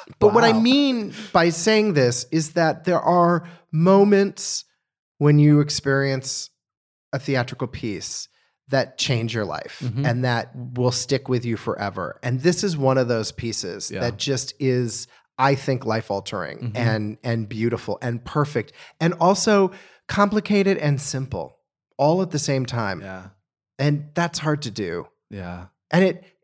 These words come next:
Speaker 1: came out of nowhere, and it's been being developed forever.
Speaker 2: Forever.
Speaker 1: Forever.
Speaker 2: <laughs> Yeah.
Speaker 1: Which we talk about on our show, so you can listen to last week's episode and,
Speaker 2: Yeah,
Speaker 1: and hear the
Speaker 2: yeah.
Speaker 1: full story.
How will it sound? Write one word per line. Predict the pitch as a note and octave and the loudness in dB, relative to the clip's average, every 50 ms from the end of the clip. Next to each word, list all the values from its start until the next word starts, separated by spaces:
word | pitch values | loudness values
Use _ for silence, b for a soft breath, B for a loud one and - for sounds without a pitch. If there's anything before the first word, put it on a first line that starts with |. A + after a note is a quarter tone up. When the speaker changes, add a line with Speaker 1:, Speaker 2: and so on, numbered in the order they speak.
| _ _ _ _ _ _ _ _ _ _ - | _ _ _ _ _ _ _ _ _ _ -14
Speaker 1:
came | - - F#3+ G3 | -8 -4 -2 -2
out | G#3 F#3+ F3+ | 0 0 -2
of | E3 C3+ C#3+ | -2 -2 -2
nowhere, | C#3+ D3 D#3 D3+ F3+ G3 G3+ G#3+ A#3 A#3 - _ _ _ _ _ _ - | 0 0 0 0 -2 -4 -4 -4 -8 -10 -14 _ _ _ _ _ _ -2
and | D3 D3+ | 0 2
it's | D3+ D3 D3 - | 2 2 0 -2
been | - C#3+ C#3 C3 B2 - _ _ _ _ - | -2 -2 -2 -2 -4 -10 _ _ _ _ -2
being | - D3+ D#3 E3 E3+ | 2 2 4 4 2
developed | D#3 D#3+ C#3 C3+ C#3+ C#3+ D3 D3 D3 D3 | 0 -2 -2 0 2 2 2 2 0 -2
forever. | - - - C3 - - _ - D3 B2+ B2 A#2+ G#2+ A2 G#2 - A#2 - | -4 -6 -4 -4 -4 -4 _ 0 2 2 2 2 2 2 4 4 4 2
Speaker 2:
Forever. | - D#3+ D#3+ E3 E3+ F#3 G3+ G#3+ G3 F#3 E3+ D#3+ D3 | 0 2 4 4 4 4 4 6 6 6 8 8 6
Speaker 1:
Forever. | D3+ - F#3 E3+ C#3+ - - - F#3 E3 E3+ D#3 C3 A#2+ B2 A2+ G#2 F#2+ G#2 - | 6 6 4 4 2 2 4 6 6 8 8 6 4 2 2 2 2 2 -2 -4
Speaker 2:
<laughs> | |
Yeah. | D#3+ D3 C#3 C3+ B2 A#2+ - | -2 -2 0 0 -2 0 2
Speaker 1:
Which | D#3 E3 E3 - - | 2 2 2 0 0
we | E3 D#3+ D#3+ | 2 2 4
talk | F3 F#3 F3+ E3+ E3+ | 4 4 2 2 2
about | F3 D#3 D3+ C#3+ | 4 4 4 6
on | C#3+ C3+ C3+ | 6 6 4
our | C3 A#2+ | 4 4
show, | B2 - C3+ B2 B2 A#2+ | 4 4 4 6 6 4
so | A#2+ - C#3 B2+ | 2 0 -2 -2
you | A#2+ A#2+ | -2 -4
can | - C3 A#2 | -4 -2 0
listen | C3 C3 - C3+ A#2+ | 0 0 0 0 0
to | A#2+ | 2
last | A#2 A2+ G#2+ - A2 | 2 0 0 -2 -4
week's | G#2 - - | -6 -2 -2
episode | A2 - - F#2+ - B2 A2 G#2 G2 | -2 0 -2 -2 0 2 2 2 2
and, | G#2 C3+ | 0 0
Speaker 2:
Yeah, | B2+ A2+ A2 | 0 0 0
Speaker 1:
and | A#2 A2+ | 0 2
hear | A2+ B2+ B2 | 4 4 4
the | A#2+ A#2+ | 4 4
Speaker 2:
yeah. | A2+ G#2+ | 2 0
Speaker 1:
full | A2+ G#2+ | 0 -2
story. | - - F#2+ G2 F#2+ F#2+ G2 F#2+ | -2 -4 -4 -4 -2 -2 -4 -6